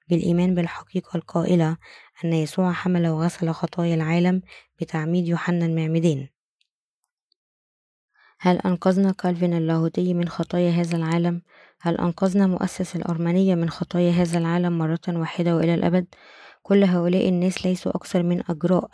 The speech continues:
يستخدمون عقائدهم اللاهوتية لكسب المزيد من المال، ويريدنا الرب الآن أن نؤمن بكلمة الإنجيل عن الماء والروح. ماذا عنك بعد ذلك؟ هل تعرف حقيقة، حقيقة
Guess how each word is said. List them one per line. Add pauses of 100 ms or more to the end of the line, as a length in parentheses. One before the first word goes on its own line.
يستخدمون
عقائدهم
اللاهوتية
لكسب
المزيد
من
المال، (640)
ويريدنا
الرب
الآن (100)
أن
نؤمن
بكلمة
الإنجيل
عن
الماء
والروح. (500)
ماذا
عنك
بعد
ذلك؟
هل
تعرف
حقيقة، (760)
حقيقة